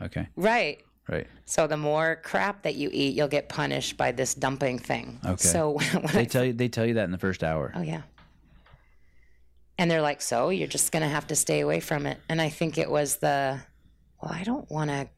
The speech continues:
Speaker 2: go my entire life and not be able to make the choice."
Speaker 1: So you can't drink alcohol either, 'cause
Speaker 2: No.
Speaker 1: that's basically just crap, right? That's just sugars and carbs. And,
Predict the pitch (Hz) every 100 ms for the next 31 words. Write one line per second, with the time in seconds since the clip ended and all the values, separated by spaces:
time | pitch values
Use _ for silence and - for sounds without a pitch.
0 | - - 143 151 151 139 135 - - 147
1 | 143 139 139 139 147 135 127 - - -
2 | - - - - - - - - _ -
3 | 143 143 - - 143 143 139 - 139 131
4 | - - - - 143 170 107 - - -
5 | - 117 143 123 113 92 123 120 95 90
6 | 107 78 87 - 90 101 104 - 87 -
7 | 82 80 - - 80 73 - - 90 -
8 | - - - 92 - - - 73 65 98
9 | - - - - - - _ _ _ -
10 | - - - -